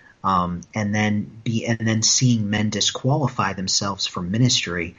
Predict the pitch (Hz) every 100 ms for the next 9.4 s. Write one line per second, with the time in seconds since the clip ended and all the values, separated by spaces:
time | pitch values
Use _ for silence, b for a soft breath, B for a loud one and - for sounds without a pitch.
0 | B B B 104 101 107 107 - - 104
1 | 107 - - 104 101 90 107 104 104 92
2 | - 110 110 95 92 101 - 98 87 104
3 | 117 76 85 78 - 78 71 69 B B
4 | - 104 90 - 107 101 - 101 92 90
5 | 90 - - - 104 104 98 95 - 95
6 | 95 95 73 - - _ - 98 90 87
7 | - B B B B 82 82 82 80 160
8 | - 104 - 113 113 110 113 104 - -
9 | 101 104 85 -